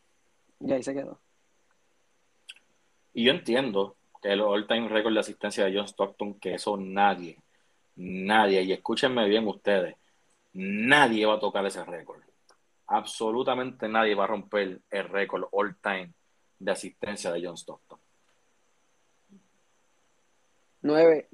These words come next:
Speaker 1: nueve veces campeón en asistencia. John Stockton y Hall of Famer. Yo lo tengo a
Speaker 2: Oye,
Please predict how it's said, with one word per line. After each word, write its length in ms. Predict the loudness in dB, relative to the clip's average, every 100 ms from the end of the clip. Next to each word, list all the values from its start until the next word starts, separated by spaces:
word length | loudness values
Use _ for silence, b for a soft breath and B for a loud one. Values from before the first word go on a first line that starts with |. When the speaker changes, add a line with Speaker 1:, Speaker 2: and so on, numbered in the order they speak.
| -10
Speaker 1:
nueve 600 | -8 -4 -2 2 4 4
veces 380 | 2 -2 -8 -8
campeón 420 | -8 -8 -8 -8
en 100 | -6
asistencia. 600 | -6 -8 -10 -12 -12 -14 _ _ _ _ _ _ _ -4
John 160 | -2
Stockton 480 | -2 -8 -10 -12 -14 -18 _ _ _
y 140 | 0
Hall 180 | 2 0
of 100 | 0
Famer. 300 | 0 -2 -6 -14 _ _ _ _ _ _ _ _ _ _ _ _ _ _ _ B B B _ _ _ _ _ _ _ _ _ _ _ _ _ _ _ _
Yo 120 | 6
lo 80 | 8
tengo 140 | 6 4
a 20 |
Speaker 2:
Oye, 100 | 6